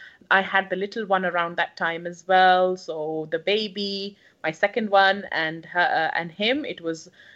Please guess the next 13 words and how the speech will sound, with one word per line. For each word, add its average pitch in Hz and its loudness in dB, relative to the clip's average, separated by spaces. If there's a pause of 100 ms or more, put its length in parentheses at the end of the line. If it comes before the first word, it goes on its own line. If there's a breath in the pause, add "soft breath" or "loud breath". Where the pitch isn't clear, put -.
(160 soft breath)
going 185 6
a 165 0
bit - -6
crazy. 180 -2
The 147 -8
yelling, 185 2
name 196 -2
calling, 185 0
<laughs> - -6
shaming, 196 -2
blaming 190 0
was 175 -12
going 170 -2